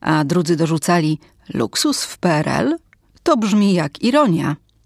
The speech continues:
I tak z rozmów, lektur i podróży po całej Polsce powstał pasjonujący reportaż o tym,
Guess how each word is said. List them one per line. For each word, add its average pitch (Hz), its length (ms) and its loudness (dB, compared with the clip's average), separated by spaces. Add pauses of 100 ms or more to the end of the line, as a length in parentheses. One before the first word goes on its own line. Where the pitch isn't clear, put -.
(180)
I 208 80 0
tak 190 220 0
z 160 60 0
rozmów, 196 440 2
lektur 175 400 -2
i 156 80 -2
podróży 165 460 0
po 160 120 -4
całej 147 280 -2
Polsce 208 480 0 (500)
powstał 302 380 0
pasjonujący 185 720 2
reportaż 160 460 -4
o 240 160 2
tym, 151 280 -2